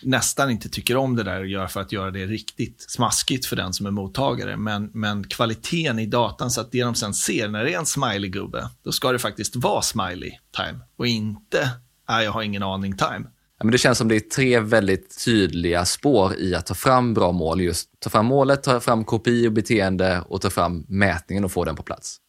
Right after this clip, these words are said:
Speaker 1: Jag, jag tror så här, man ska bara separera i tre olika steg. Att man först fokuserar på vad man ska, sen så fokar man, fokuserar man på processen och hur man mäter, jämför olika aktiviteter med varandra. Det är det K P I-erna ska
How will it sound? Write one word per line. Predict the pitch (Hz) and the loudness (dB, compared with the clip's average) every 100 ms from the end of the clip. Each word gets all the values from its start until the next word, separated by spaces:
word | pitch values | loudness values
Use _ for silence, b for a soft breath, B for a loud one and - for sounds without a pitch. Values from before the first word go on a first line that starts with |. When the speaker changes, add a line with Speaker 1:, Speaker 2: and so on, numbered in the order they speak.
| _ | _
Speaker 1:
Jag, | 139 147 | 2 4
jag | 170 | 4
tror | 180 165 | 4 4
så | 143 | 6
här, | 131 | 6
man | 127 143 | 6 2
ska | - | 0
bara | 147 127 | 0 0
separera | - 123 123 113 107 | 0 0 2 2 0
i | |
tre | 104 107 104 | -2 -2 0
olika | 101 92 - | 0 -2 -4
steg. | - 127 107 85 101 - B | -2 -2 -4 -6 -8 -10 B
Att | - 120 | -6 -2
man | 113 110 | -2 -2
först | - 151 139 - | 0 2 2 -2
fokuserar | 135 - 120 101 | -6 -2 0 -2
på | 104 | -2
vad | 101 | -4
man | 98 | -2
ska, | - - 165 202 180 - | -2 0 0 0 -6 -10
sen | - 110 | -4 -4
så | 120 | -4
fokar | 113 104 | -6 -4
man, | 107 - - | -4 -6 -4
fokuserar | 123 - - 110 | -6 -2 -2 0
man | 104 | -2
på | 98 107 | -4 -8
processen | - 120 - 131 - 143 117 | -6 -2 0 0 0 -2 -2
och | 101 | -2
hur | |
man | 104 104 - B | -2 -4 -8 B
mäter, | 117 123 120 - - 98 | 2 4 4 -2 -4 -2
jämför | 101 139 113 101 - 131 | 0 0 0 -2 0 0
olika | 113 101 98 | 0 -2 -4
aktiviteter | 98 - 104 156 143 - | -4 -6 -4 -2 -2 -4
med | 104 | -8
varandra. | 95 73 101 | -8 -8 -6
Det | 113 | -2
är | 117 | 0
det | 110 101 | 0 -2
K | - | -6
P | 95 104 | -8 -6
I-erna | 98 98 90 | -6 -6 -6
ska | - 92 | -4 -6